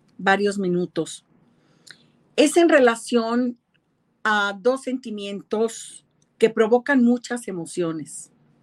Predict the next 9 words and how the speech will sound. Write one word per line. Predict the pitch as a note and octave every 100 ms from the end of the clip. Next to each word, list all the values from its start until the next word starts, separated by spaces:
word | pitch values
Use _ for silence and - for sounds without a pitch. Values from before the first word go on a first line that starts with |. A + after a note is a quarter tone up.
| _ _ - - _ _ _ _ _ _ _ _ _ _ _ _ _ _ -
El | A#3
primero | B3+ C#4+ E4 F#4 G4 G4+
que | C#4
les | A#3 A3
quiero | A#3 A#3 B3 A#3 G#3+ -
hablar | F#3 F3+ G#3 A3 A#3+
es | G#3 G#3+ -
el | A3+ A3+ G#3+
amor. | F#3+ F#3+ G3 G3 F#3+ F#3